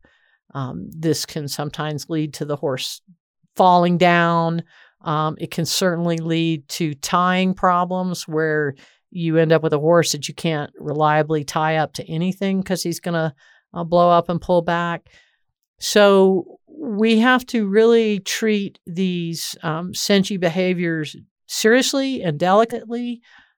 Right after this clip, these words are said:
um, because it can also lead to fairly dangerous behavior, behavior that's dangerous to the person saddling the horse, um, which is always something to keep in mind. And so you remember before I mentioned that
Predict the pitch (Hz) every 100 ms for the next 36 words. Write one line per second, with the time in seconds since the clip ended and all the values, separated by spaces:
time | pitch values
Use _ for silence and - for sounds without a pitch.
0 | - 180 185 196 - 233 226 156 - -
1 | 220 226 233 294 - 247 202 190 190 185
2 | - - 190 185 180 175 - _ _ _
3 | - 302 440 403 214 185 214 285 196 156
4 | 151 - 165 180 180 185 151 139 143 156
5 | 202 196 190 170 156 - 170 165 165 160
6 | 170 160 - 156 151 139 - 156 170 196
7 | 220 220 214 220 220 220 214 214 - -
8 | _ _ _ _ 175 160 165 170 - 190
9 | 190 196 170 - _ - 180 190 - 175
10 | 156 - 175 165 165 160 151 143 147 156
11 | 156 185 175 175 185 190 190 175 175 -
12 | 190 165 170 165 170 165 160 160 156 156
13 | 160